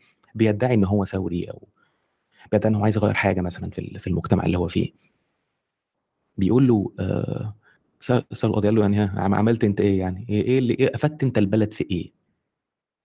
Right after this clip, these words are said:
إيه اللي أنت عملته ده أفاد البلد؟" زي ما هنا بالظبط لما تيجي تتكلم أو تعترض أو أي حاجة، يقول لك: "أنت عملت إيه لمصر؟ إيه اللي أنت عملته لمصر عشان تروح تنتقد فلان ولا، ولا تقول إن، إن فلان ده غلط؟"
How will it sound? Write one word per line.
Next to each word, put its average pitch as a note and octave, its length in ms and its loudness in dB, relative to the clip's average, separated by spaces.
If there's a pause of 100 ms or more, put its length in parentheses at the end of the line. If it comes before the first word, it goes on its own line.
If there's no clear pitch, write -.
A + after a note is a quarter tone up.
(160)
إيه B2 100 4
اللي B2+ 140 2
أنت C#3+ 160 0
عملته A#2 380 2
ده A#2+ 160 4
أفاد C3+ 320 0
البلد؟" G#2+ 340 2
زي B2 140 2
ما A#2+ 140 2
هنا G#2+ 260 2
بالظبط G2+ 440 0
لما F2+ 100 -4
تيجي G2 260 0
تتكلم G2 400 -2
أو F#2 60 2
تعترض G2 360 -4
أو - 100 -2
أي G#2 140 2
حاجة، A#2 280 0 (160)
يقول A#2 120 0
لك: A2+ 60 2
"أنت A2+ 120 0
عملت C#3+ 200 2
إيه C#3 60 2
لمصر؟ G#2 400 -4 (760)
إيه D3+ 60 4
اللي D#3+ 100 2
أنت D3+ 140 2
عملته A#2+ 280 2
لمصر A#2 220 0
عشان G2 120 -6
تروح G2+ 120 0
تنتقد - 280 -2
فلان G2+ 280 2
ولا، F2 400 -4
ولا F2+ 240 -2
تقول G#2 160 -2
إن، F2+ 140 0
إن F2 200 0
فلان G2 220 2
ده - 80 4
غلط؟" - 340 -4